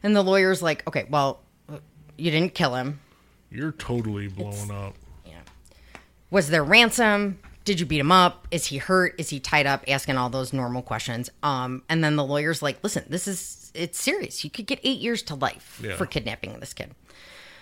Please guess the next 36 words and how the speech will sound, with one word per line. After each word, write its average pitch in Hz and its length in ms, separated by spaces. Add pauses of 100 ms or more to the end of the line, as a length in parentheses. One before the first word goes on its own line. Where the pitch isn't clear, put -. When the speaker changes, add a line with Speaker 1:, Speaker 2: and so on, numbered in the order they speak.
(120)
Speaker 1:
So 220 480 (580)
the 233 100
lawyer, 214 460
according 156 480
to 165 100
the 139 120
lawyer, 139 320
tells 151 280
Hollywood, 151 560 (420)
uh, 151 220
"Call 226 240
the 262 80
police 180 480 (160)
and 165 100
get 156 160
the - 60
boy 127 220
home." 113 240 (200)
Speaker 2:
Yeah. 101 240 (580)
Speaker 1:
Now, 190 280
according 196 380
to 180 100
Hollywood, 170 680 (300)
the 190 100
lawyer 170 300
told 151 220
him, 139 260 (480)
quote, - 360
"Dig 185 160
a 185 40
deep 147 220
hole." 127 260 (1500)
It's - 100
a - 20
good - 200
attorney. 135 400